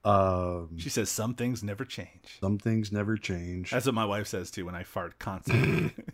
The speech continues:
Speaker 2: <laughs> in our marital bed. <laughs>
Speaker 1: <laughs> Uh, she turns up the music to wake him up, and then he's angry about
Speaker 2: Mm-hmm.
Speaker 1: waking up, and we get more dick jokes.
Speaker 2: Mm-hmm.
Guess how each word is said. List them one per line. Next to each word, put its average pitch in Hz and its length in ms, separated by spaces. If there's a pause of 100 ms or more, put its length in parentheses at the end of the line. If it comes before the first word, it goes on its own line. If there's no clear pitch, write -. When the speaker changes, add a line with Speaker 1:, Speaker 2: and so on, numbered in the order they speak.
Speaker 2:
<laughs> - 260
in 131 140
our 113 120
marital 104 380
bed. 107 320
<laughs> 262 60 (1300)
Speaker 1:
<laughs> 131 840 (440)
Uh, 139 240
she 143 140
turns 196 240
up 185 160
the 156 40
music 143 380
to 131 60
wake 123 320
him 117 100
up, 110 300
and 107 100
then 110 80
he's 113 200
angry 117 500
about 110 360
Speaker 2:
Mm-hmm. 107 140
Speaker 1:
waking 113 300
up, 104 220
and 104 100
we 107 80
get 127 140
more 139 180
dick 107 400
jokes. 101 680
Speaker 2:
Mm-hmm. 147 380